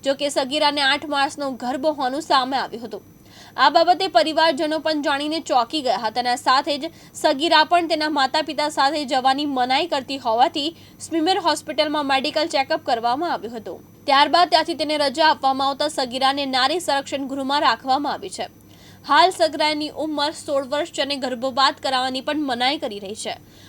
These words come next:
પરિવારને અત્યારે એવી વિડંબનામાં મુકાયો છે કે દીકરી માટે અગિયાર મહિના સુધી પોલીસ સ્ટેશનના ધક્કા ખાધા, નેતાઓની ઓફિસના ધક્કા ખાધા, ઠેર ઠેર દીકરીની શોધખોળ કરીને હવે જ્યારે તે મળે છે તો તે આઠ માસથી ગર્ભવતી છે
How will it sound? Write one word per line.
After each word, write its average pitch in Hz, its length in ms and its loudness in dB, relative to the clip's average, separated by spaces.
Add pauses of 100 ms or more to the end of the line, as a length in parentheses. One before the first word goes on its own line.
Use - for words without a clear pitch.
(140)
પરિવારને 339 580 2
અત્યારે 320 420 0 (180)
એવી 302 260 -2
વિડંબનામાં 285 760 -2
મુકાયો 254 440 2
છે 311 120 -2
કે 302 140 -4 (140)
દીકરી 339 340 -4
માટે 302 340 -2
અગિયાર 269 300 0
મહિના 262 320 -4
સુધી 269 300 -4 (400)
પોલીસ 311 340 2
સ્ટેશનના 320 460 0
ધક્કા 269 400 0
ખાધા, 190 400 -4 (260)
નેતાઓની 320 600 2
ઓફિસના 302 480 -4
ધક્કા 277 420 0
ખાધા, 220 380 -4 (320)
ઠેર 349 220 4
ઠેર 381 200 -2
દીકરીની 339 520 -2
શોધખોળ 320 520 0
કરીને 294 320 -2
હવે 269 240 0
જ્યારે 269 300 0
તે 285 80 2
મળે 254 360 -2
છે 320 200 0 (360)
તો 349 180 4
તે 359 180 2
આઠ 302 400 -2
માસથી 294 340 -4
ગર્ભવતી 254 640 -4
છે 202 180 -10